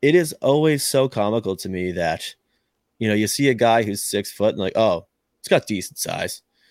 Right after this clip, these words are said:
And then, you know, a kid that's five eleven, like you said, because it starts with a five, you're like, "Oh, he's just tiny, small, undersized defenseman," even if he's, like, five eleven and a half. And I, I'll tell you what, I bet I would put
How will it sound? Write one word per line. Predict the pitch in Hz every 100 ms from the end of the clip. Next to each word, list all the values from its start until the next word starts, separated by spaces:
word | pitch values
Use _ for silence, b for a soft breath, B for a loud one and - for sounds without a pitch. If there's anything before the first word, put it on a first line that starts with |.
| b _ -
And | 110
then, | 104 101 95 98 _ _ _
you | 113
know, | 104 98
a |
kid | 101 -
that's | 101 98
five | - 104 101
eleven, | 92 101 113 92 95 101 _ _ _ _ _ _ _ _ -
like | 107 113
you | 104
said, | 110
because | 95 98 95
it | 76
starts | - 101 101
with | 101
a | 90
five, | 95 90 101 110
you're | 104
like, |
"Oh, | 113 107
he's | 104 101
just | 101 95
tiny, | - 90 85
small, | 85 - 120 110 113 110 -
undersized | 107 107 101 104 98 92
defenseman," | 95 - 98 - 98 92 92 B B B _
even | 208
if | 202
he's, | 170
like, | 170 165
five | 175 165 160
eleven | 165 160 160
and | 156
a |
half. | 151 185 160 _ _ _ _ _ _ _ _ _ _
And | 131
I, | 135 135 131
I'll |
tell | 131 160
you | 151
what, | 170 156 _ _
I | 123
bet | 131 135 -
I | 135 135 _ _ -
would | 113 -
put | _ 143